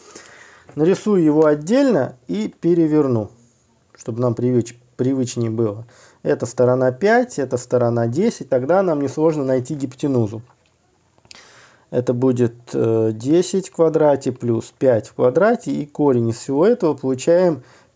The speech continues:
пять корней из пяти. Что мы можем найти из этого треугольничка? Можем найти сразу тангенс, да? Это отношение у нас, э,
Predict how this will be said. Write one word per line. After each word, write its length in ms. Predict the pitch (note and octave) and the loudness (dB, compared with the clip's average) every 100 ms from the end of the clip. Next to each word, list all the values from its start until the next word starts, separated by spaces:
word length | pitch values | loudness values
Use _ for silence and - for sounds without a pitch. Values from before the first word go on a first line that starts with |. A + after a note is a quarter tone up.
| _ | _
пять 520 | D#3 E3+ F#3 - - - | 2 4 2 -2 -16 -2
корней 600 | C#3 C3+ C#3 D#3 D#3+ D#3 _ - | 0 2 0 2 0 -2 _ -8
из 400 | C3+ C#3+ - - _ - | -6 -6 -8 -18 _ -12
пяти. 480 | C3 B2+ C3+ G#2 - _ _ _ _ _ _ - - - - | -10 -2 -2 -2 -4 _ _ _ _ _ _ -20 -20 -20 -8
Что 200 | - A#3 | 0 4
мы 100 | G3+ | 4
можем 320 | F3+ C3+ C#3 | 4 4 4
найти 300 | D3 D3 G3+ | 2 2 2
из 160 | F#3 C#3 | 2 4
этого 920 | D#3+ E3 D3 C#3+ C#3+ C#3 C#3 C3+ B2+ - _ _ _ | 4 4 6 6 6 6 6 4 0 -8 _ _ _
треугольничка? 760 | - D3 C#3+ C3+ A2+ A#2 - C3 | 2 4 4 4 2 -6 -4 2
Можем 320 | G3 B3 F#3+ | 4 4 4
найти 320 | E3 D3+ F#3+ | 4 2 -2
сразу 540 | G3 D#3+ D#3 D3 D3 B2 - | 0 2 4 4 2 -2 -4
тангенс, 540 | - C#3 A2 C3+ G#2 - | 0 0 0 -4 -12 -4
да? 320 | C3+ G#3 A#3+ - - - | 2 2 0 -8 -20 -6
Это 240 | E3+ F3+ E3 | -2 2 2
отношение 560 | C#3 C3+ B2+ F#3 F3 | 2 0 2 2 2
у 60 | C#3+ | 2
нас, 400 | C#3+ C3 B2 - | 2 2 0 -6
э, 960 | C3+ B2+ B2+ B2+ B2+ B2 A#2+ A#2+ A#2 | -2 0 2 2 2 2 2 0 -2